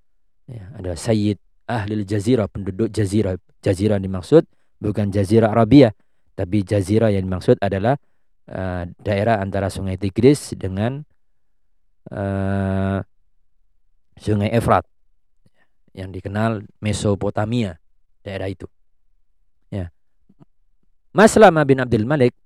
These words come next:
mengatakan, eh, afwan, eh, Al-Imam Ahmad rahimahullah mengatakan, "Adi la yus'al an mislih." Adi bin Adi ini nggak perlu ditanya tentang orang seperti beliau, nggak perlu ditanya. Ya. Siapa dia,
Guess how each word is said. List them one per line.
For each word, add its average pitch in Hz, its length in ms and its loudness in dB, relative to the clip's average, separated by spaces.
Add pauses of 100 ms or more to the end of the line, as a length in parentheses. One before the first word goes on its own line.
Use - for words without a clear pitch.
(220)
mengatakan, 104 640 -4 (240)
eh, 107 160 0
afwan, 113 400 -2 (580)
eh, 120 300 4
Al-Imam 196 320 6
Ahmad 120 400 0 (160)
rahimahullah 113 720 -2
mengatakan, 104 560 -4 (240)
"Adi 165 400 4
la 156 160 6
yus'al 156 480 2
an 131 180 -4
mislih." 107 400 -4 (1400)
Adi 127 240 2
bin 101 160 -4
Adi 98 240 -8
ini 127 160 -8
nggak 92 160 -10
perlu 135 180 -6
ditanya 117 540 -8
tentang 110 400 -6 (640)
orang 117 240 0
seperti 120 320 -2
beliau, 131 160 2
nggak 110 160 -2
perlu 117 160 2
ditanya. 117 320 2 (640)
Ya. 90 320 -14 (560)
Siapa 104 400 -4
dia, 101 480 -4